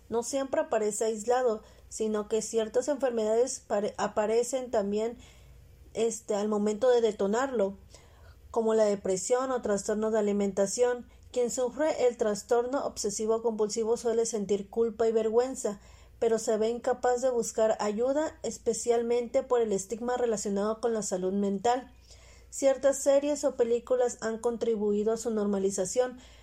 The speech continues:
pero siempre desde el, desde el humor,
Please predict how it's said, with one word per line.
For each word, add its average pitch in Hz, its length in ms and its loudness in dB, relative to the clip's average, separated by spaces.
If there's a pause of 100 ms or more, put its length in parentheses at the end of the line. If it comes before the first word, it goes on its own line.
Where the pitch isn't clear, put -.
(120)
pero 214 200 2
siempre 240 440 0
desde 240 300 4
el, 190 160 -2 (240)
desde 208 260 2
el 196 100 2
humor, 233 320 2